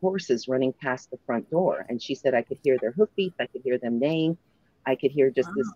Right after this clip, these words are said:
Speaker 1: big commotion. It was these horses." And she said that she thought it was really odd because there weren't any horses on the plantation.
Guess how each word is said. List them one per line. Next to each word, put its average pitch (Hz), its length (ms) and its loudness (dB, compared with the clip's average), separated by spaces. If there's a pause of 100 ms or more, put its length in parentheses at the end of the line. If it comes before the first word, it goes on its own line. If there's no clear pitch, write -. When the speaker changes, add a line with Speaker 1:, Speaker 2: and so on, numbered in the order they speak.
Speaker 1:
big 156 160 -2
commotion. 147 500 0
It 117 80 0
was 123 220 -4
these 135 180 -2
horses." 208 460 2 (760)
And 151 200 6
she 175 160 -2
said 170 300 6
that 151 160 4
she 170 160 -2
thought 156 180 4
it - 80 2
was 139 140 -2
really 143 280 4
odd 175 360 -2
because 139 400 0
there 139 160 4
weren't 165 360 -2
any 139 180 2
horses 127 480 -4
on 135 140 -2
the 127 60 -2
plantation. 143 720 -6